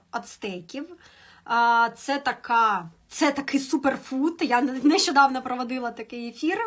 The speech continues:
на своїй сторінці про суперфуди. А, <laughs> кому цікаво, подивіться. Там не про спіруліну, ну, взагалі про суперфуди.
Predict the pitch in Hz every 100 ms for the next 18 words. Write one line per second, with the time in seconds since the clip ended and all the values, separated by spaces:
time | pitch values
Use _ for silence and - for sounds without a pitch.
0 | 403 254 247 240 240 233 233 233 - 226
1 | 233 - 202 - 208 202 - - - 214
2 | 240 - 311 427 359 339 339 - - -
3 | 233 240 311 330 330 - - - 392 320
4 | 330 339 349 339 285 285 269 247 170 -
5 | 202 - - 240 226 220 - - 262 302
6 | 508 262 233 240 196 254 247 214 202 -
7 | - - - -